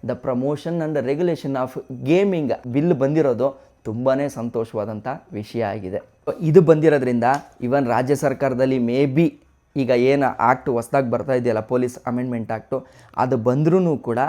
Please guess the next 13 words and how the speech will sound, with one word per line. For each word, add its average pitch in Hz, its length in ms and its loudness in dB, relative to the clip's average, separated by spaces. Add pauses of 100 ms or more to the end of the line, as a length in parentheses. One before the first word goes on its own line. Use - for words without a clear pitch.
(120)
ಅದ್ರ 120 200 -6
ಜೊತೆ 123 320 0
ಇವಾಗ 131 240 2 (280)
ಇಂಡಿಯಾದಲ್ಲಿ 135 640 2
ಎಲ್ಲ 113 280 -2 (340)
ಒಂದು 135 400 -4
ಸ್ಥಳದಲ್ಲೂ 127 540 -2
ಕೂಡ 123 180 -6 (540)
ನಿಮಗೆ 143 260 4
ಮನಿ 151 440 4
ಇನ್ವಾಲ್ವ್ಡ್ 165 440 4
ಬೆಟ್ಟಿಂಗ್ 135 380 0
ಆ್ಯಪ್ಸ್‌ಗಳನ್ನ 127 460 -2